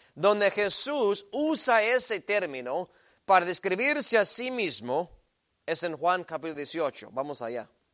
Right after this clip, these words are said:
Juan dieciocho. Y esto nos muestra de forma muy literal el poder que tiene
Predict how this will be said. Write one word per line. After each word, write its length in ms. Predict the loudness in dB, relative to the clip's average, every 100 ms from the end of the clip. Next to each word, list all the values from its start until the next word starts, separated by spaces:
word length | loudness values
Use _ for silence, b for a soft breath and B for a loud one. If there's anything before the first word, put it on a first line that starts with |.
| _ _ _ _ _ _ _
Juan 220 | -4 -2
dieciocho. 560 | -4 -6 -6 -8 -12 _ _ _ _ _ _ _ _ _ _ _ _ _ _ b b b b
Y 120 | -2
esto 220 | -2 -2
nos 500 | -2 -2 -2 -10 -12 _ _ _ _
muestra 840 | -10 -2 0 -2 -4 -8 -8 -10 -10
de 180 | -8 -6
forma 400 | 0 0 0 -2
muy 540 | -2 -2 -2 -4 -10 _ _ _ B B B _ _ _ _ _ -10
literal 680 | -8 -4 0 0 -2 -6 -16 _ _ _ _ _ _ _ _ _ _ _ _ _ _ _ _ _ _ _ _ _ _ _ _ _ _ _ _ _ -10
el 160 | -8
poder 460 | -4 0 2 2 0
que 120 | -4
tiene 520 | -4 -2 -2 -4 -10